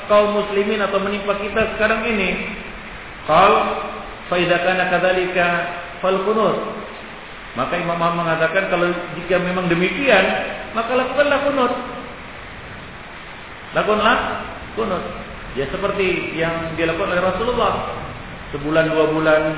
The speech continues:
ya, kira-kira si imam merasa doanya sudah dikabulkan atau musibah itu sudah terangkat, kan begitu ya? Ya, sudah selesai dia fitnah tersebut,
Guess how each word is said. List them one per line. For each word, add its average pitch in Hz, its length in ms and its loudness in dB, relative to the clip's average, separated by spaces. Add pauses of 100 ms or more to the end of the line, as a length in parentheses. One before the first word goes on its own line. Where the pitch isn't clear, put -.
(280)
ya, - 120 -6 (120)
kira-kira 147 480 2 (920)
si 165 160 -2
imam 165 240 0
merasa 156 480 4
doanya 147 480 0
sudah 143 160 -2
dikabulkan 160 520 -2 (160)
atau 160 400 2
musibah 156 360 -2
itu 156 120 -2
sudah 151 200 0
terangkat, 180 560 0
kan 202 160 2
begitu 185 320 6
ya? 226 80 6 (1000)
Ya, 104 160 -6
sudah 151 200 2
selesai 180 340 4 (140)
dia 160 180 6 (540)
fitnah 185 280 2
tersebut, 175 440 0